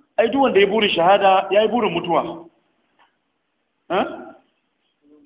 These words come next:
Akwai bambanci ko? Me a bambanci? Ai, sunan su ɗaya kawai, larabcin da kawai, amma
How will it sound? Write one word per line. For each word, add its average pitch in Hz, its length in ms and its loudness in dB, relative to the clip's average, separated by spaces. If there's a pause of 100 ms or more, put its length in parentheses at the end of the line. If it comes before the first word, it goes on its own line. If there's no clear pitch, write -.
(840)
Akwai 185 220 0
bambanci 202 240 0
ko? - 400 -4 (380)
Me 196 100 0
a 214 100 4
bambanci? 208 460 -4 (4000)
Ai, 240 180 -2 (280)
sunan 277 260 -4
su - 80 -10
ɗaya 240 240 -2
kawai, 233 220 2 (140)
larabcin 208 440 2
da 165 80 0
kawai, 170 220 2
amma 185 460 -2